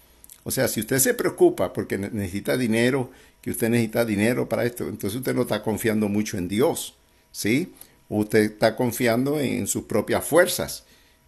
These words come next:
Eh, y se, aquí se trata de que es una entrega total a, al, al Señor. Y, y Él es el que maneja nuestras vidas. Él va a proveer todo. Nosotros lo que tenemos que andar es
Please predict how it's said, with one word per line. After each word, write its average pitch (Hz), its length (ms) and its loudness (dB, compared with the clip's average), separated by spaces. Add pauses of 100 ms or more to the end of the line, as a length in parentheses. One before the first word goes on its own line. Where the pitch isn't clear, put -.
(120)
Eh, - 220 -10
y 104 140 -4
se, 98 300 0
aquí 113 200 -4
se 143 140 2
trata 135 380 2
de 131 160 0
que 127 100 -2
es 117 60 0
una 131 160 0
entrega 127 480 0
total 113 540 -4
a, 95 120 -6
al, 95 380 -10
al 90 160 -8
Señor. 107 580 -2 (680)
Y, 92 340 -8 (800)
y 113 140 -2
Él 113 100 4
es 127 120 4
el 123 100 -2
que 117 140 0
maneja 107 340 0
nuestras - 400 -6
vidas. 135 320 -2 (400)
Él 123 180 2
va 165 100 6
a 165 60 -2
proveer 160 520 4
todo. 165 340 2
Nosotros 107 380 -2
lo 139 100 0
que - 80 -2
tenemos 139 400 -2
que - 120 -8
andar 127 300 0
es 180 200 0